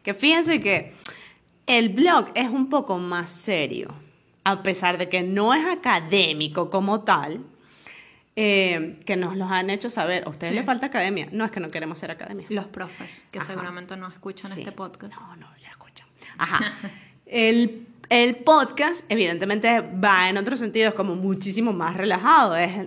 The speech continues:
Speaker 1: de la manera en que nosotros hablamos comúnmente, ¿bien? Eh, eh, y entonces hay estos dos tipos de audiencias, aquellas que sí tienen tiempo para leer o les gusta,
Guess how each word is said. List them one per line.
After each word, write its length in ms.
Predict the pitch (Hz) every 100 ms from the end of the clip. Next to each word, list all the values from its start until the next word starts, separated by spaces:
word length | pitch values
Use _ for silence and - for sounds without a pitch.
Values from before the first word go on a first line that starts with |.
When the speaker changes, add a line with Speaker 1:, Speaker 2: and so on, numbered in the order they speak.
| 196
Speaker 1:
de 160 | 208
la 140 | 233 269
manera 240 | 226 190
en 80 | 226
que 80 | 240
nosotros 320 | 185 190 247
hablamos 440 | 208 165 160 202
comúnmente, 800 | - 208 180 220 233 262 185 147
¿bien? 220 | 156 233 269 - - - - - _ _
Eh, 540 | 220 220 214 202 175 175 - _ _
eh, 720 | 214 208 202 190 180 180 175 -
y 100 | 226
entonces 460 | 233 233 254 269 320 320 277 277 -
hay 460 | 226 233 240 233 - -
estos 680 | 233 226 - - 254 254 226
dos 340 | 262 269 -
tipos 300 | 262 247 285
de 80 | 285
audiencias, 600 | 269 302 302 254 254 269 - _ _ _ -
aquellas 380 | 180 180 160 165
que 100 | 180
sí 140 | 190
tienen 260 | 180 170 156
tiempo 280 | 175 180
para 220 | 185 185 190
leer 260 | 214 240
o 100 | 202
les 140 | 170 170
gusta, 600 | 202 247 226 - 302